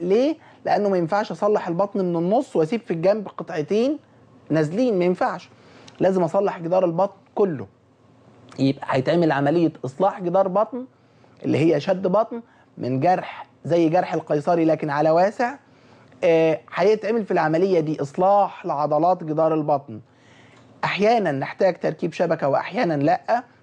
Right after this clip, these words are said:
ده مرتبط بقوة وضعف عضلات البطن ووجود أو عدم وجود فتق أو أكتر في جدار البطن.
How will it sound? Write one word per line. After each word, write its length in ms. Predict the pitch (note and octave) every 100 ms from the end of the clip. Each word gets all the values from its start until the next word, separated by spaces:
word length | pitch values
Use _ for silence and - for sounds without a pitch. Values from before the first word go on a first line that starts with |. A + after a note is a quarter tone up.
| -
ده 180 | F3 F#3+
مرتبط 500 | E3+ D#3 G3+ F3 C3+
بقوة 1120 | C3 D#3+ F3 D3+ - - - - A#3 A3 D3 C3
وضعف 400 | C3+ C#3 F3 D#3+
عضلات 460 | C#3 B2+ C#3 F3 F#3
البطن 460 | C#3+ F3 G#3+ D3+ -
ووجود 680 | D3 E3 E3+ E3 A3+ G3+ -
أو 140 | C3+ C#3
عدم 380 | E3+ F#3 D#3 C#3
وجود 400 | D3 F3 D3+ C3+ _ _ _
فتق 500 | - G3+ - - D3+
أو 160 | C3+ -
أكتر 520 | F3 G3+ - - C#3+
في 160 | C#3 D3
جدار 260 | D3 E3+ E3
البطن. 440 | D#3 G#3 A3+